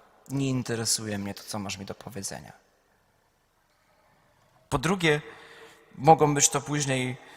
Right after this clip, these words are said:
dalsze jakieś sprawy, bardziej bolesne, donioślejsze. "Zostawiam cię w twoim smutku. Zostawiam cię w twojej porażce, cierpieniu i stracie." A w końcu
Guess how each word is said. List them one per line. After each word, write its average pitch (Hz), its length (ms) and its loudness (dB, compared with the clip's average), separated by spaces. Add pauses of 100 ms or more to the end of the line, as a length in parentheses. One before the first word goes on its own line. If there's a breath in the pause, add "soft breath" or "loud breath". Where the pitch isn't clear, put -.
(380 loud breath)
dalsze 135 520 4
jakieś 120 240 0
sprawy, 123 580 4
bardziej 113 400 0
bolesne, 110 560 0
donioślejsze. 101 800 -2 (760 soft breath)
"Zostawiam 120 580 2
cię 107 140 -6
w - 60 -14
twoim 110 320 -4
smutku. - 640 -6 (640 soft breath)
Zostawiam 139 520 6
cię 120 160 2
w - 140 -8
twojej 131 320 0
porażce, 127 760 2
cierpieniu 117 680 -2
i 107 80 -8
stracie." - 600 -6 (960 soft breath)
A - 100 -8
w - 80 -6
końcu 135 460 -2